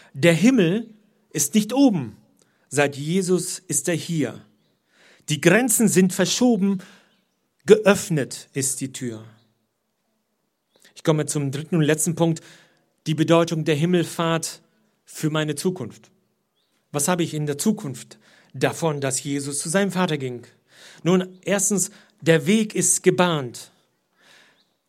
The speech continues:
Es heißt ja in Johannes vierzehn, Vers sechs,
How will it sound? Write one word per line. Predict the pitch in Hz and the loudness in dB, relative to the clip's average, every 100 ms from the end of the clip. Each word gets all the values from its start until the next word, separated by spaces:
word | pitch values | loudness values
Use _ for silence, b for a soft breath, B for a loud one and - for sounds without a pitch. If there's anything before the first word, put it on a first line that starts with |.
| _ _ | _ _
Es | 139 - | -4 0
heißt | 175 180 | 0 2
ja | 170 | 0
in | 156 151 147 | 0 -2 -2
Johannes | 139 151 170 | 0 2 0
vierzehn, | 165 180 180 | 2 0 0
Vers | - 151 143 | -6 -4 0
sechs, | 165 180 - | 0 -2 -8